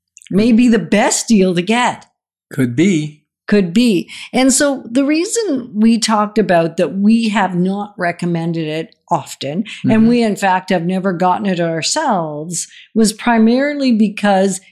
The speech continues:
Speaker 1: it goes down in value,
Speaker 2: Mm-hmm.
Speaker 1: right?
Speaker 2: Some
Speaker 1: What's
Speaker 2: do.
Speaker 1: covered. Okay, many go down in value
Speaker 2: Mm-hmm.
Speaker 1: as the mortgage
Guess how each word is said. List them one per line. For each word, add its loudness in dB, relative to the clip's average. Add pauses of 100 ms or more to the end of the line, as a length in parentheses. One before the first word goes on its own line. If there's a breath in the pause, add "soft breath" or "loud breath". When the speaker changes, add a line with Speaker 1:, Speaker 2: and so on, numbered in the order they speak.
Speaker 1:
it 0
goes 2
down 0
in -4
value, 0 (1300)
Speaker 2:
Mm-hmm. -4 (200)
Speaker 1:
right? 2
Speaker 2:
Some 2
Speaker 1:
What's 2
Speaker 2:
do. 2
Speaker 1:
covered. 2 (120)
Okay, 0
many 2
go 0
down 2
in 4
value 0
Speaker 2:
Mm-hmm. -2 (260 loud breath)
Speaker 1:
as 2
the 2
mortgage 2